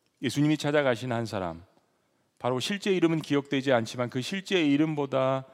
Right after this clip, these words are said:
더 기억에 남는 그의 별명은 바로 삼십팔 년 된 병자였습니다.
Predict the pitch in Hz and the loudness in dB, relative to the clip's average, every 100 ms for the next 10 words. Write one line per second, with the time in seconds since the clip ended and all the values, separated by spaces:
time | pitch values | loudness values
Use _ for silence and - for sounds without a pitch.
0 | - - 135 120 131 127 127 117 107 113 | -20 -4 -4 -2 0 0 0 0 0 0
1 | 117 101 117 113 110 104 - _ - 107 | -2 -4 -2 2 2 0 -6 _ -10 -6
2 | 101 95 110 165 214 _ _ _ _ 104 | -4 -2 -2 -2 -4 _ _ _ _ -10
3 | 101 175 185 - 175 - 165 170 151 120 | -6 -4 -4 -4 -8 -8 -4 -2 -2 -2
4 | 104 107 120 - _ _ - 101 101 98 | -2 -2 -4 -10 _ _ -8 -4 0 0
5 | 85 - - 78 | 0 -4 -8 -14